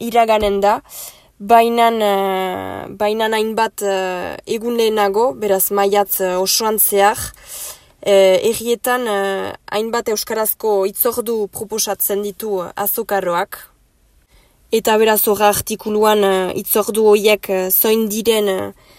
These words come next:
azalduko dugu, eta baita ere azokaroaren, eh, helburuak zoin diren.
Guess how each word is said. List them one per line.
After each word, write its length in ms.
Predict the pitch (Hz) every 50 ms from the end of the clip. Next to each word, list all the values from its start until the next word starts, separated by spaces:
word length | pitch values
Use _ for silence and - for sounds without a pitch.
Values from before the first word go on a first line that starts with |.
| - _ _ _ _
azalduko 760 | - 196 196 190 - 208 202 - 214 208 208 214 - - 214 202
dugu, 420 | 196 208 208 196 226 247 262 269
eta 280 | 254 226 - - 202 190
baita 280 | 202 196 196 - 202
ere 280 | 196 196 196 214 214 202
azokaroaren, 840 | 190 190 - - 214 202 - 202 196 196 196 196 190 196 196 196
eh, 220 | 185 180 180 185 - -
helburuak 560 | 190 196 196 185 202 202 202 202 208 202 -
zoin 280 | - - 202 190 190
diren. 360 | 185 185 180 180 170 170 180